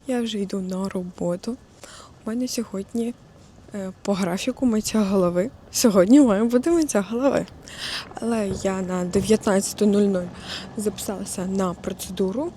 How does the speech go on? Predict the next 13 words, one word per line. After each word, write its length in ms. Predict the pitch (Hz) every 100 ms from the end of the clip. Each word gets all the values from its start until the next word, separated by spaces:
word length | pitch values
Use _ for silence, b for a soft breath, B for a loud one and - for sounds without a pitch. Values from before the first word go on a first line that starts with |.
| - B B B - -
для 280 | 262 254
волосся. 640 | 254 247 233 233 - 247 233 - - - - - -
Буду 320 | 202 196 254
робити 320 | 214 208 -
ботокс. 800 | 175 - - - - - - - - - -
Хто 140 | 403
б 20 | 427
що 180 | - 262
не 120 | 226
говорив, 760 | 202 208 214 262 370 381 - -
яка 280 | 262 - 247
шкідлива 580 | - - 220 214 202 202
штука, 600 | - - 311 330 - 269